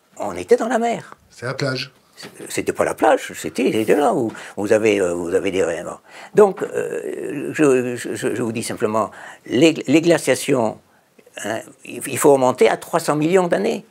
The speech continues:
Speaker 1: pour retrouver des glaciations dans le Carbonifère. Et depuis trois millions d'années, nous sommes en, en glaciation la plupart du temps. Et il y a des périodes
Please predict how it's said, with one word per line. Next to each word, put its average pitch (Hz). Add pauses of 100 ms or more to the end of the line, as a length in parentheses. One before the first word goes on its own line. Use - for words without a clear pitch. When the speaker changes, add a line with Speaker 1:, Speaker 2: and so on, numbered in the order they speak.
Speaker 1:
pour -
retrouver 95
des 104
glaciations 92
dans 80
le 82
Carbonifère. 82 (640)
Et 127
depuis 143
trois -
millions 165
d'années, 185
nous 131
sommes 123 (1120)
en, 147
en 135
glaciation 185 (580)
la 139
plupart 165
du 170
temps. 143 (260)
Et 113
il 110
y 117
a 117
des 98
périodes 135